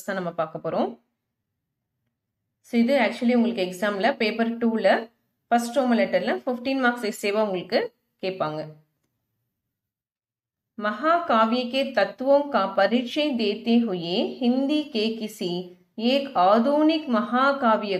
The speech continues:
को महाकाव्य की कसौटी पर कसिए. அதாவது, இந்த மகாகாவியத்தினுடைய தத்துவங்களுக்கான இன்ட்ரோடக்ஷனை கொடுக்க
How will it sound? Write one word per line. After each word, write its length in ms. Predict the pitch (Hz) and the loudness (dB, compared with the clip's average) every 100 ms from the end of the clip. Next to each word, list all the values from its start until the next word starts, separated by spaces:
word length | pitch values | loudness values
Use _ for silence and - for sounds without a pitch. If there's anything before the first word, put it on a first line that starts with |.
| - | -4
को 300 | 180 302 - _ _ | -2 -2 -4 _ _
महाकाव्य 760 | 185 185 247 277 294 285 277 285 | -6 0 2 2 2 2 4 2
की 280 | - 285 302 | -2 -6 -2
कसौटी 540 | 220 - 247 247 240 233 214 | 0 0 0 0 -2 -4 0
पर 220 | 240 403 - | 0 0 -4
कसिए. 800 | 214 190 175 185 185 156 117 _ _ _ _ _ _ | -4 -4 -2 0 0 -2 -8 _ _ _ _ _ _
அதாவது, 720 | 196 180 165 190 285 - - - | -2 0 0 0 -2 -2 -12 -4
இந்த 160 | 202 | -4
மகாகாவியத்தினுடைய 1500 | 190 185 247 302 302 269 247 254 254 233 233 202 185 185 240 | -2 -2 0 0 2 2 4 4 4 2 0 -2 -2 0 0
தத்துவங்களுக்கான 1040 | 202 190 - 277 240 233 226 190 175 269 - _ _ | 2 0 2 2 4 2 2 0 0 -4 -8 _ _
இன்ட்ரோடக்ஷனை 720 | 214 226 277 277 285 262 240 | 2 4 6 4 2 0 0
கொடுக்க 280 | 220 185 190 | -2 -4 -4